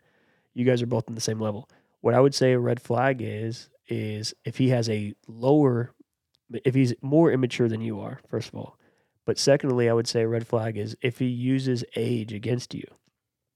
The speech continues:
As in, like, if he's saying stuff like, "Oh, well, you're not old enough to underst-," like, you know, you, you haven't gotten there in your life yet, or you're, like, just throwing, putting, like, gatekeeping things from you because he's just like, "Oh," you know, like,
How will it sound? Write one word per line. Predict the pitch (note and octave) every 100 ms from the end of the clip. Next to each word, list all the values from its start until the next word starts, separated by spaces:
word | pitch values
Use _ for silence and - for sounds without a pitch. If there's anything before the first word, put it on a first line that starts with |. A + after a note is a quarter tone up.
| _ _ _ -
As | A#2+ A#2
in, | A#2
like, | A2 G#2 F#2+ -
if |
he's | C3 A#2
saying | - A2+
stuff | G#2+ A2+ -
like, | A2 G#2 - _ _ _ -
"Oh, | B2
well, | B2+
you're | B2+ B2
not | A2+
old | G#2+ G#2+
enough | G#2+ G#2 G#2+ -
to | - A2+ - - _
underst-," | B2 - - -
like, | B2 A#2 -
you | C3 B2
know, | A2
you, | A#2 C3 C#3+
you | D3+ D#3
haven't | C3 B2+ B2
gotten | A2+ A2+
there | A2
in | G#2+
your | A2
life | G#2+ -
yet, | A2 G#2+
or | A2+
you're, | B2+ C#3
like, | B2+ A#2 -
just | C#3+ - -
throwing, | D3+ D#3 C#3+ C3+ - _ _
putting, | - E3
like, | D3 B2 - -
gatekeeping | C#3 D3 - D3+ C#3+ C3 B2+ B2 A#2+ - _ _ _ _ -
things | C#3 C3+
from | - B2
you | B2 B2+
because | B2 A#2 - A#2 A2+ A2+ A#2
he's | A#2 A2+
just | A2 A2
like, | A2+ A#2+ -
"Oh," | C#3 B2+ B2+ A#2+
you | - B2
know, | A2+ A#2
like, | A#2 -